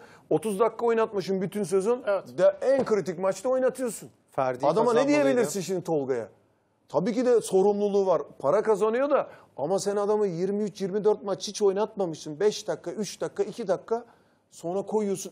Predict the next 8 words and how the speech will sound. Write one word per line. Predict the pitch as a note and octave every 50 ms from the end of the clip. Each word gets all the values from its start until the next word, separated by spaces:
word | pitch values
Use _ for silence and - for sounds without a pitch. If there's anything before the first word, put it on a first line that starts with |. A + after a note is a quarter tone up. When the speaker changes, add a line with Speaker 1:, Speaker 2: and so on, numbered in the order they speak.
| _ -
Speaker 1:
en | G3 A3+ B3+ B3+ A3+
kritik, | - - F3 D3 C#3+ C#3+ - A2+ - - -
en | G3 A3 A#3+
önemli | A#3 G#3 G3 F3 D#3+ C#3+ B2+ B2
maçta, | B2 C3 D3 D#3+ D#3+ - - - A3 A#3+ C#4+ - _ _ _ _ _ _ _ _ _ _ _ _ _ _ _ _ -
derbide | A2+ A2 G#2+ A#2+ C#3+ F3 G#3+ A3 G#3 D#3+ D#3 E3 G#3 A#3+ C#4 - - - _ _ _ _ _ _ _ _ _ _ _ _ _ _
koyuyorsun, | - - A3 G#3+ F3+ D3+ D3+ - G#3
oynatıyorsun. | G#3 G#3 G#3+ G#3+ G#3+ G#3+ A3 A3 G3+ - - D3